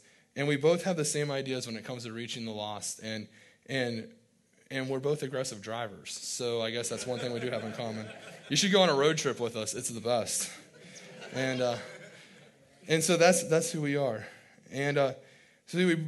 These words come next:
uh, we each bring something different to the relationship. And, uh, that's exactly what I wanna talk about today to our fri-, our friend, the Holy Spirit.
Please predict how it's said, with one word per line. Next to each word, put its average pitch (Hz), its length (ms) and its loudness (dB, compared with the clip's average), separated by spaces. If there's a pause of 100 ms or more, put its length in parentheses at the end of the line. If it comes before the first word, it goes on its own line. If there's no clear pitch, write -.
uh, - 120 -2
we 185 140 2
each 190 260 0
bring 175 200 2
something 160 320 0
different 147 380 -2
to 139 80 -4
the 131 100 -2
relationship. 123 920 -4
And, 143 200 -4
uh, 135 180 -6
that's 185 220 6
exactly 175 280 2
what 160 100 0
I - 20 0
wanna 143 100 0
talk 139 220 -2
about 120 240 -4
today 117 440 -8
to 131 140 -4
our 117 160 0
fri-, 135 320 -4
our 120 240 -6
friend, 139 260 -6
the 131 80 -2
Holy 127 200 -2
Spirit. 131 340 -2